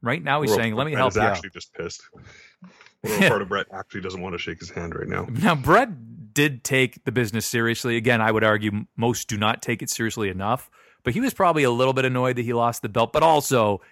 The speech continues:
Speaker 1: he knew bigger things were coming in, in his direction.
Speaker 2: Yeah, there's a strategy here. Big career strategy. He
Speaker 1: He
Speaker 2: knew
Speaker 1: d-
Speaker 2: that this was gonna launch him.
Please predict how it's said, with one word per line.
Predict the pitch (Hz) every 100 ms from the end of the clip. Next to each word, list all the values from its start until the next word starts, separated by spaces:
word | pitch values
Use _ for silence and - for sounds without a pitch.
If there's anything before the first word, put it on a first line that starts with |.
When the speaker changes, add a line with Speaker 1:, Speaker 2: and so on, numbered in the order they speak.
| -
Speaker 1:
he | 185 165
knew | 151 139 104
bigger | 139 123
things | 113 113 110
were |
coming | 98 104 98 92
in, | 87 - _ -
in |
his | 98 90
direction. | - 90 82 - 80 76 _ _ _ _ _ -
Speaker 2:
Yeah, | 165 143 101
there's | 101 131
a | 131
strategy | - 104 98 90 92
here. | 92 90 - _ _ _ _ _ _ _ _ _ _ _ 110
Big | 113 104
career | - 95 85
strategy. | - 80 78 - - -
He | 117
Speaker 1:
He |
Speaker 2:
knew | 104
Speaker 1:
d- | -
Speaker 2:
that | 92
this | 92 -
was | -
gonna | 87 82 82 -
launch | 95 78 -
him. | 80